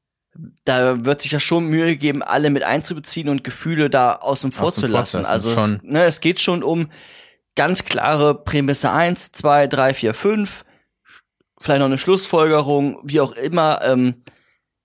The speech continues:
Speaker 1: es geht letztlich um, ja, es geht letztlich genau darum, um, um Rationalität. Aber für uns Menschen, um auch so diesen öffentlichen Raum wieder zum, zum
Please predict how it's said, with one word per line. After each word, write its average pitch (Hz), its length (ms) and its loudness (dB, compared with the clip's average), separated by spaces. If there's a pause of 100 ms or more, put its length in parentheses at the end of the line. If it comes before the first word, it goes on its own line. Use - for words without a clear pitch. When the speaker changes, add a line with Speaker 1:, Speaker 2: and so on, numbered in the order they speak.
(200)
Speaker 1:
es - 160 -6
geht - 320 -2
letztlich 135 640 -2
um, 131 360 -2 (1700)
ja, - 240 0 (760)
es 120 160 -4
geht 156 140 -4
letztlich 104 420 -6
genau 98 220 -2
darum, 95 320 -6
um, 104 260 -6 (480)
um 104 140 -6
Rationalität. 98 800 -6
Aber 98 340 -4
für 110 140 -6
uns 139 260 -4 (580)
Menschen, 160 500 -2
um 131 140 -2
auch 117 180 0 (120)
so 131 140 -4
diesen 113 240 -6
öffentlichen 120 640 -4 (280)
Raum 123 420 2
wieder 123 200 0
zum, - 240 -6 (240)
zum 113 480 -2